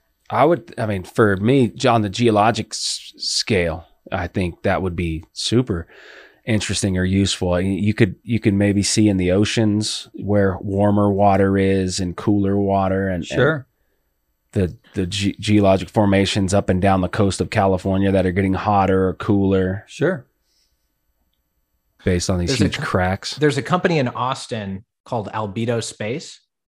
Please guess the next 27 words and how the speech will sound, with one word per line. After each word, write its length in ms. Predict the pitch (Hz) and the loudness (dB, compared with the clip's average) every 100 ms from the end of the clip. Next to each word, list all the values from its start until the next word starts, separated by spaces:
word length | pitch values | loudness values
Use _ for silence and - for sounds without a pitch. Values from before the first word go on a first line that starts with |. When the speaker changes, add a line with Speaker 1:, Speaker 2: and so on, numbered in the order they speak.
| _ | _
Speaker 3:
They're 160 | 120 131 | -4 -2
launching 360 | 127 127 127 | -2 -2 -4
a 60 | 110 | -6
satellite 560 | - 113 110 107 98 - | -6 -6 -6 -6 -8 -12
that's 160 | 98 | -14
gonna 160 | - 101 | -10 -8
have 260 | 101 95 - | -8 -12 -12
ten 260 | - 135 | -8 -6
centimeter 420 | 131 127 120 117 110 | -4 -4 -2 -2 -4
resolution 540 | 107 104 101 98 98 | -6 -6 -8 -6 -6
with 160 | 107 104 | -6 -8
a 60 | |
thermal 260 | - 95 87 | -8 -8 -8
camera 400 | - 92 82 76 | -10 -12 -12 -14
on 80 | - | -18
it. 120 | - _ _ _ _ _ - | -20 _ _ _ _ _ -8
So 100 | 117 | -4
they'll 80 | |
definitely 320 | 120 120 127 107 | 0 0 0 -2
be 80 | |
able 140 | 104 90 | -4 -6
to 80 | 95 | -10
get 160 | 95 | -10
you 80 | 98 | -10
what 100 | 80 | -12
you 100 | 90 | -12
want. 280 | 87 80 | -14 -16